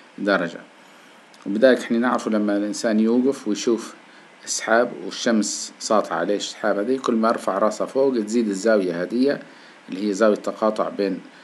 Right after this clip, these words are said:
بين مد البصر وسقوط الضوء، وبذلك الزاوية اثنين وأربعين درجة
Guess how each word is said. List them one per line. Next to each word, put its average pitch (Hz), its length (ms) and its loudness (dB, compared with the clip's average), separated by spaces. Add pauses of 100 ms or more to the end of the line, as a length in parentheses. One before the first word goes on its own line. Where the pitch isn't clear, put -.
(440)
بين 95 300 -2
مد 101 240 -4
البصر 92 440 -2 (520)
وسقوط - 480 -2
الضوء، 113 320 4 (580)
وبذلك 120 640 4 (760)
الزاوية 117 480 6
اثنين 110 260 2
وأربعين 101 440 2
درجة 113 500 6